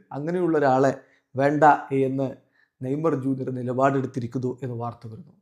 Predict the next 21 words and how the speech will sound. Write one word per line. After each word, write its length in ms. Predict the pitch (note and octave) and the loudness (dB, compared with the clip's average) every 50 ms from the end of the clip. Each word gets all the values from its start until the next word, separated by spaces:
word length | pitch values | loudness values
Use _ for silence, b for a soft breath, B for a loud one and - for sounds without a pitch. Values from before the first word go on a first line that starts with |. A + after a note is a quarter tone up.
| _ _ _ _ | _ _ _ _
അതായത് 400 | D#3 E3 G3 G3 G#3+ G#3+ G#3 - - - _ _ - | -2 0 0 0 0 -2 -4 -6 -12 -16 _ _ -8
ക്ലബിനെ, 360 | F3 E3 D#3 E3 D#3+ D#3+ E3 E3 - _ _ _ _ _ _ _ _ | -6 -6 -4 -6 -6 -8 -8 -10 -16 _ _ _ _ _ _ _ _
ആ, 60 | C#3 C3 C3 B2+ B2+ C3+ - - C3+ - - C3 - | -12 -10 -10 -10 -10 -12 -12 -14 -16 -16 -14 -10 -6
ചതിക്കുകയാണ് 560 | C#3+ C#3 D3 D3 C#3 D3+ F3 D3+ C#3+ C#3 C3+ | -6 -4 -4 -2 2 6 6 6 6 4 0
അയാൾ 240 | C3 B2+ B2+ A#2+ A#2+ | -2 -4 -4 -6 -8
ചെയ്യുന്നത്. 540 | A#2+ A#2+ B2+ A#2+ A#2+ A#2+ A#2+ B2+ D3 F3 - - _ _ _ _ _ - | -8 -8 -6 -6 -6 -6 -6 -6 -8 -8 -10 -12 _ _ _ _ _ -10
അങ്ങനെയുള്ള 400 | C#3 D3+ E3+ F#3 F#3 E3+ D#3 D#3 | -6 -4 -2 -2 -2 0 0 2
ഒരാൾ 260 | D3+ C#3+ C#3 C#3+ C#3+ | 2 2 2 2 0
ഇവിടെ 200 | C#3 C3+ C#3+ D3 | 0 0 0 2
വന്നാലും 420 | D#3 D3 C3+ C3 C3 C3+ C3+ C#3 | 2 2 0 0 -2 -2 -4 -4
ശരിയാവില്ല 720 | C3 - C3+ C3 C#3+ C#3 B2+ B2 B2+ B2+ C#3 C#3+ - - - _ _ _ _ _ _ _ _ - | -8 -6 -2 0 2 2 2 0 -2 -2 -2 -2 -2 -6 -14 _ _ _ _ _ _ _ _ -4
എന്ന 200 | C#3 C3+ D#3 D#3+ | -4 -2 -2 -2
തരത്തിലാണ് 800 | - C#3 C3+ C#3+ C3+ - F#3 F#3 E3+ D#3 D3+ D#3+ F#3 G3 F3 D3+ | 0 0 0 0 0 0 2 4 4 4 4 2 -2 -4 -4 -2
നെയ്മർ 260 | C#3+ C#3 C3 C#3 C#3 | -2 -2 -2 -2 -4
സ്റ്റാൻഡ് 380 | C#3 - - C3+ B2+ C3 B2+ | -6 -6 -4 -4 -4 -2 -4
എടുക്കുന്നത് 460 | C3+ B2+ C3 A#2+ - B2 A#2 A#2 A#2+ B2+ G#2+ - _ _ - | -4 -6 -6 -8 -10 -10 -10 -10 -10 -10 -12 -14 _ _ -8
എന്ന് 200 | B2+ B2 B2 B2+ | -8 -6 -6 -4
വേണം 320 | A#2 A#2+ A#2+ C3+ E3 - - _ - | -4 -4 -6 -6 -8 -10 -8 _ -2
ഇതിൽ 160 | C#3 C3+ B2+ | 0 0 0
നിന്നും 220 | B2 A#2+ B2 B2 A#2+ | 0 -2 -4 -6 -6
മനസ്സിലാക്കാൻ. 540 | A#2 A#2 A#2 - B2 A#2+ B2+ - C#3+ C3 | -8 -8 -8 -6 -8 -8 -4 -2 -2 -2